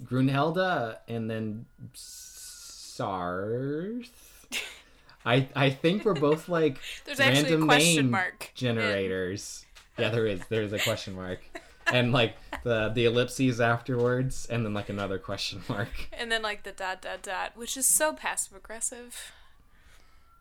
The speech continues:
Speaker 1: Is it?
Speaker 2: The, yeah, like, have you ever had someone text you and then end with, like, a, "I'm coming later, dot, dot, dot"?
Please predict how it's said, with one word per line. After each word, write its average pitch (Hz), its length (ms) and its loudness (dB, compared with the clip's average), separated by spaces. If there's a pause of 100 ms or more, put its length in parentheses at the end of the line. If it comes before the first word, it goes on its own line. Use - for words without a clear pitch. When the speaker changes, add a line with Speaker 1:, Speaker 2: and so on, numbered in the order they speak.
(760)
Speaker 1:
Is 131 220 0
it? 453 220 6 (420)
Speaker 2:
The, 277 160 -6 (100)
yeah, 392 320 4
like, 262 180 -6
have 277 140 -8
you 302 80 -8
ever 311 300 -4
had 277 260 -6
someone 285 300 -10
text - 380 -6
you 277 160 -10
and 233 160 -12
then 208 120 -12
end 202 280 -14
with, 208 180 -18
like, 196 220 -14
a, 196 180 -12
"I'm 214 140 -8
coming 233 360 -8
later, 196 560 -10
dot, - 260 -10
dot, - 220 -12
dot"? - 280 -14